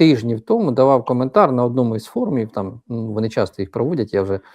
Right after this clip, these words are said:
збився якої з ліку, як вони називаються, він говорив, що, ну, ви знаєте, наше В В П в цьому году різко упаде. І він вперше це визнав.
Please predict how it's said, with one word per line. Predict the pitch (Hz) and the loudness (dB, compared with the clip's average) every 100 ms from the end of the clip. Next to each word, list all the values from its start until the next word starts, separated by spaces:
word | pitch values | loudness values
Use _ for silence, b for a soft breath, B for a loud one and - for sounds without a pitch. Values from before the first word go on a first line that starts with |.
| b b - | b b -10
збився | 107 101 - - 107 | -4 4 4 4 -2
якої | 95 104 104 | -2 0 0
з | 95 | 2
ліку, | 160 165 | 2 4
як | 110 104 | 2 2
вони | 104 | 0
називаються, | 101 98 110 180 - - | -4 -2 2 2 2 -2
він | 117 139 | -2 0
говорив, | 123 135 123 | 4 4 2
що, | - 95 B B B - | 0 -2 B B B 0
ну, | 170 | 4
ви | 151 | 4
знаєте, | 139 226 196 147 | 4 4 2 2
наше | 143 170 - | 0 0 0
В | 139 131 | 0 2
В | 135 | 2
П | 196 202 | 4 2
в | |
цьому | - 170 139 | 2 -2 2
году | 135 156 190 147 | 0 2 4 6
різко | 143 151 - | 6 4 4
упаде. | 131 123 117 90 67 - _ _ _ _ | 2 4 2 2 -6 -10 _ _ _ _
І | - 127 | -2 4
він | 135 | 4
вперше | - 135 151 170 | 4 0 0 -4
це | - 175 | -2 0
визнав. | 117 85 | 0 -2